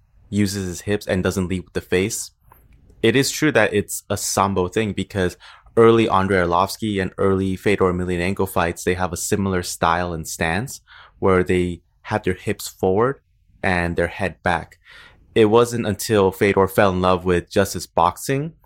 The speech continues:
that he started getting in trouble when he started getting hit more. But in his early Pride fights, you could see it with Heath Herring, Semmy Schilt, and even the first Nogueira fight, when the way he fought was very smart. And even though it looked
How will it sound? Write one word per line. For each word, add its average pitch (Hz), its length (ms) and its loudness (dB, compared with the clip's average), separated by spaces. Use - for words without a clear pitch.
that - 120 0
he 104 80 0
started 98 240 2
getting 98 240 2
in 85 80 -4
trouble 87 520 -2
when 85 220 0
he 90 120 -14
started 85 260 -2
getting 82 200 -4
hit - 320 -6
more. 85 300 -2
But 98 220 4
in 113 100 0
his 101 220 0
early 107 260 4
Pride - 380 -2
fights, 92 320 0
you 98 80 -8
could - 160 -6
see 98 220 -2
it 92 120 0
with 87 260 -2
Heath - 200 -12
Herring, 113 380 2
Semmy 82 320 -4
Schilt, 107 540 -2
and 90 440 0
even 95 300 -4
the 90 60 -4
first - 260 -4
Nogueira 95 420 0
fight, 80 340 -4
when 92 640 2
the 104 80 4
way 113 240 2
he 131 200 -6
fought 98 600 0
was 92 100 -4
very 110 160 4
smart. 107 560 0
And 104 140 0
even 117 240 0
though 101 240 4
it 98 120 0
looked 104 380 -2